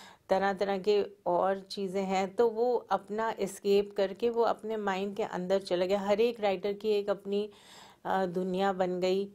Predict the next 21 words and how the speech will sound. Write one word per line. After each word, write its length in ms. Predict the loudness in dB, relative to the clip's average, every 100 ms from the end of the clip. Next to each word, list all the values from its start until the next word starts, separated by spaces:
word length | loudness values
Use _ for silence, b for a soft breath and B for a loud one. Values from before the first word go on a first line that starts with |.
| -14 0
जिसमें 440 | 0 0 -4 0
कि 120 | 0
वो 480 | 2 2 2 0 -6 _ b b b b -6
एक्सप्लोर 600 | -4 -4 -4 2 4 4
कर 180 | 2 0
रहा 140 | 2
है 60 | 0
अपने 300 | -2 -4 -2
माइंड 360 | -2 -2 -4 -2
को 300 | 0 0 -2 _ _ _ _ _ _ _ _ _ _ _ _ -8
और 140 | -2 0
अपने 280 | 0 -2 -2
कैरेक्टर्स 600 | 0 0 0 0 0 2
के 120 | -2
माइंड्स 540 | 0 -2 -4 -6 -8
को, 380 | -2 0 0 -2 B B B -2
और 160 | -2
किसी 340 | -2 -10 -6 -2
तरह 300 | 0 0 -2
की 140 | -2
एक 380 | 2 2 0